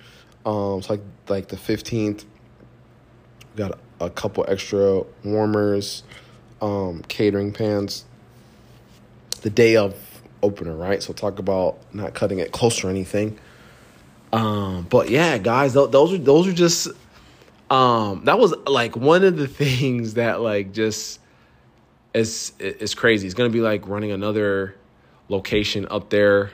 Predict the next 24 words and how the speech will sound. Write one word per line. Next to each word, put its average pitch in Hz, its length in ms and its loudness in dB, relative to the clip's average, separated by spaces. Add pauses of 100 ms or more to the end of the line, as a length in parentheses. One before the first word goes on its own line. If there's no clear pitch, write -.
(140)
Um, 90 600 -6
we 92 60 -10
got 95 200 -2
a 92 60 -8
setup 98 440 -4
up 98 160 -4
there. 98 320 0 (640)
Uh, 92 340 -8
I, - 220 0
and 123 240 -6
I, 156 200 4
I'm 170 160 2
excited, 127 440 0 (280)
right? 110 320 -2
I'm 139 140 0
excited. 113 600 0
I'm 85 160 -8
nervous 104 560 -4 (440)
at 82 100 -6
the 98 80 -6
same 101 320 -2
time. 101 440 -2
I'm 82 140 -10
scared. 104 560 0